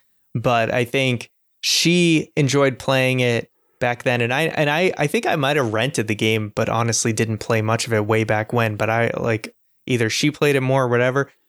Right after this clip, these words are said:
But it's, like, because she had a friend who knew so much about the game, I think it was easier for her to enjoy it. Whereas me going into this now,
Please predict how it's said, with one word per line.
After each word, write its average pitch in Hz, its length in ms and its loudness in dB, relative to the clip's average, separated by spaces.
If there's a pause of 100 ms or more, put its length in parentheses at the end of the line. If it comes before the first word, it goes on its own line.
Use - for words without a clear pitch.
But 156 100 0
it's, 156 140 2
like, 156 160 2
because 175 300 0
she 196 140 2
had 190 120 2
a 135 60 2
friend 135 360 -2
who 123 220 0
knew 123 300 2
so 123 260 0
much 117 240 -2
about 127 220 -2
the 135 80 -2
game, 135 360 2
I 117 100 0
think 117 200 -2
it 127 60 0
was 117 180 0
easier 120 400 0
for 123 180 -2
her 120 240 2
to 120 140 0
enjoy 113 380 2 (100)
it. 123 100 0
Whereas 107 500 0 (360)
me 160 340 2 (200)
going 151 300 2
into 139 220 0
this 120 280 0
now, 110 600 0